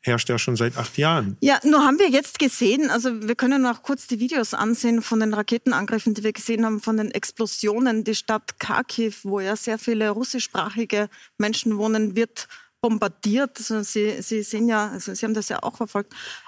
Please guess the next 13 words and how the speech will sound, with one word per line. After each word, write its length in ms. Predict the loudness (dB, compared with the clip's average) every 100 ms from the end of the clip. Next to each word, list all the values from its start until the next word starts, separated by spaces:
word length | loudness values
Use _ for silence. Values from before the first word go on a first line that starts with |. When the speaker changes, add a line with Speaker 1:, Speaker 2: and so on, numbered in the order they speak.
| -12 -2
Speaker 2:
Ähm, 480 | 0 2 0 -2 -8 _ _ _ _ _ _ _ _ _ -4
das 200 | -2 -4
hat 240 | -6 -10 -16 -20 -12 -4
eigentlich 460 | 0 2 0 2
niemand 320 | 4 4 2 0
gedacht, 520 | 0 -2 -2 -6 -6
dass 140 | -4
Russland 320 | -4 -2 -2 -2
tatsächlich 380 | -2 0 -2
Zivilbevölkerung 760 | -2 -2 0 0 -2 -4 -4 0
angreift 540 | -2 0 -2 -2 -2
und 260 | -4 -4 -6
Wohngebäude 840 | -2 0 0 -2 2 2 2 0